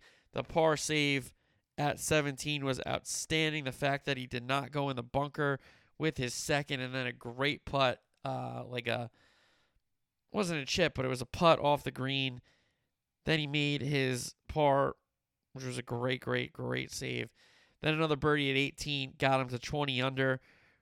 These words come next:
Rory, only birdies at five and ten. Opportunities. He gave himself some looks. Um, unfortunately for Rory McIlroy,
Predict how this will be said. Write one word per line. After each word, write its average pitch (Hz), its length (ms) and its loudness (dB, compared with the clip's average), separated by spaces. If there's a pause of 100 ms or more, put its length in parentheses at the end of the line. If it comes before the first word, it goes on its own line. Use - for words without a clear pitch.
(120)
Rory, 147 560 4 (300)
only 160 260 -2
birdies 143 460 -2
at - 180 -6
five 135 640 0
and 120 160 -10 (100)
ten. 147 520 -2 (1900)
Opportunities. 156 1080 -2 (1500)
He 127 100 -12
gave 139 240 0
himself 131 360 -2
some 113 200 -8
looks. - 680 -4 (720)
Um, 127 640 -8 (500)
unfortunately 139 880 -2
for - 160 -4
Rory 135 260 4
McIlroy, 127 680 0